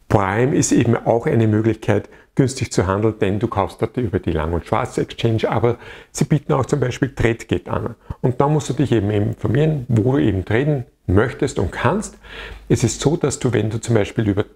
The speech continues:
mit Dadat Prime handelst, sprich eben den Handelsplatz Lang- und Schwarz-Exchange auswählst, dann kostet dir die Order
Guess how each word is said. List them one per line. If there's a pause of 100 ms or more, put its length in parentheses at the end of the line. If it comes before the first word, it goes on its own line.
(100)
mit
Dadat
Prime (200)
handelst,
sprich
eben
den
Handelsplatz (160)
Lang-
und
Schwarz-Exchange (500)
auswählst, (380)
dann
kostet
dir
die
Order